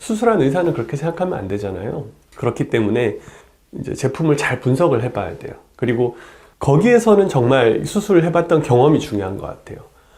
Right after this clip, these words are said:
이 수술을 많이 해보고 다양한 사례들을 봤기 때문에 '아, 이 기계는 이러한 특성이 있어서 이렇게 적용될 수 있겠구나'라는 판단을 내릴 수 있는 거거든요.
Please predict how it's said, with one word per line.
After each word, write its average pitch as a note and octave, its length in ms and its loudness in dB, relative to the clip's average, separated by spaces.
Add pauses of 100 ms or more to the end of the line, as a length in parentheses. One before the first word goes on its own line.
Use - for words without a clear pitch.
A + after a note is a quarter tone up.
(140)
이 C3+ 60 0
수술을 D#3 320 0
많이 G#2+ 320 0
해보고 A#2 580 0
다양한 C#3 520 0
사례들을 F3 480 0
봤기 - 380 -6
때문에 A2 540 -2 (320)
'아, G#2+ 380 2
이 D#3+ 220 0
기계는 B2+ 560 0 (200)
이러한 F3+ 360 2
특성이 D#3+ 420 0
있어서 C#3+ 320 0
이렇게 C3+ 320 0
적용될 B2+ 440 -2
수 - 140 -14
있겠구나'라는 A#2 800 -2 (360)
판단을 B3+ 460 4
내릴 A2 180 0
수 - 140 -8
있는 A2 180 -2
거거든요. F#2+ 480 -8